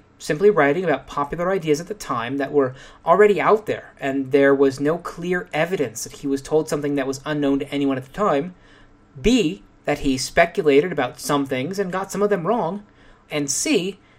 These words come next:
he was sometimes vague enough in some of the writings that, regardless of future scientific knowledge,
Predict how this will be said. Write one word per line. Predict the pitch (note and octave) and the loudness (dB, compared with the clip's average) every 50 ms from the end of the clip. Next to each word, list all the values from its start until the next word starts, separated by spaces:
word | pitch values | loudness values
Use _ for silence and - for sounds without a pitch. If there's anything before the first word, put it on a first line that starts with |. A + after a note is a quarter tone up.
| _ - - | _ -20 -16
he | - - A3 A3 | -8 -4 -2 2
was | G#3 G#3 G#3 G#3 - | 6 6 6 6 6
sometimes | - B3 C4+ C#4+ C#4 - B3+ A#3 A3+ A3 A3 F#3+ - | 2 0 0 0 -2 -2 -2 0 0 0 -2 -4 -8
vague | D3+ D3 D3+ E3 F#3 G#3+ - | -8 -2 2 4 4 4 4
enough | B3+ G#3 F#3+ F3 F3+ F3+ - | 4 0 0 -2 -2 -4 -4
in | F3 D#3 | -8 -8
some | C#3+ - - D#3 D#3+ | -8 -6 -6 -4 -4
of | F3+ F#3 | -4 0
the | - A3 | 0 0
writings | D3 C#3 B2 A#2 A2+ G#2+ G#2 A2 B2 B2+ | 2 2 0 -2 -2 -4 -8 -10 -10 -6
that, | - C#3 C3 - - - | -6 -6 -6 -6 -6 -2
regardless | D3+ D#3 D3 C#3 - D3 D3+ E3+ F#3 G3+ G#3+ G#3+ - | -2 -2 0 4 6 6 6 6 6 6 4 4 4
of | A3+ - | 0 -2
future | - - D#3+ D3+ - E3 | -2 -6 -8 -6 -6 -8
scientific | D#3 - - C#3+ C#3+ C#3 C#3 C3 C3+ C3+ - | -8 -6 -4 -4 -4 -4 -4 -6 -8 -8 -4
knowledge, | D#3 F#3+ A3+ A3 F#3 F3 E3 - - | -2 0 0 0 0 -2 -4 -6 -12